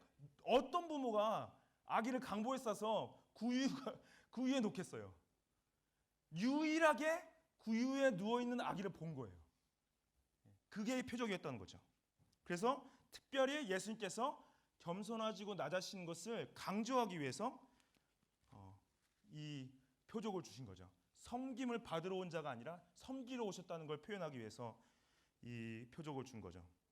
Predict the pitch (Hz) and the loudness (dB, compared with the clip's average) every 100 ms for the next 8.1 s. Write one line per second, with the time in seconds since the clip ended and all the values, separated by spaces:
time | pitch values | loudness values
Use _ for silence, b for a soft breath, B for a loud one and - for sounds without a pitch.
0 | _ _ _ _ _ _ _ - _ - | _ _ _ _ _ _ _ -20 _ -10
1 | 131 175 170 170 233 220 208 170 165 156 | -2 0 0 -2 -2 0 0 0 2 2
2 | 190 190 104 - b b b b b b | 2 -2 -4 -14 b b b b b b
3 | b - 156 180 240 233 170 170 170 127 | b -10 -8 -4 -2 -2 -2 -4 -4 -6
4 | 123 110 95 87 87 - - 185 160 165 | -8 -8 -10 -12 -14 -16 -4 -2 0 0
5 | 214 - 262 247 240 - 269 277 269 254 | -2 -2 2 2 2 -2 -2 4 6 6
6 | 254 254 - - - 285 285 254 247 262 | 2 -2 -10 -10 -2 0 2 0 2 2
7 | 269 - - 262 254 240 220 185 233 269 | 0 -4 0 0 6 8 8 6 2 2